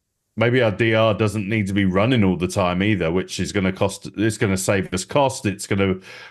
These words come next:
reduce any security footprint as well over, over our whole estate at that point. So it's ju-, a just-in-time disaster recovery. So we've got that whole scalability that we can take advantage of from that,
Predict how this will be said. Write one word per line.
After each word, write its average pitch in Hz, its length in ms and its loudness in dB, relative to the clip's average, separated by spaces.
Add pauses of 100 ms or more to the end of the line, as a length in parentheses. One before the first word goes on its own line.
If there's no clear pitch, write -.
(300)
reduce 110 440 2
any 101 240 2
security 110 600 0
footprint 113 500 0
as 90 160 -4
well 110 220 2
over, 101 480 2
over 104 320 2
our 98 240 2
whole 107 360 0
estate 120 460 -2
at 104 140 -4
that 98 180 -10
point. 98 320 0 (500)
So 113 200 2
it's 104 220 -4
ju-, - 280 -2
a 113 100 2
just-in-time 113 920 0
disaster 98 440 0
recovery. 92 420 0
So 110 160 -2
we've 110 180 2
got 135 200 2
that 117 180 0
whole 113 240 2
scalability 110 840 0
that 101 100 -2
we 98 100 -4
can 95 160 -8
take 98 220 0
advantage 98 480 0
of 92 180 0
from 92 180 0
that, 92 240 -2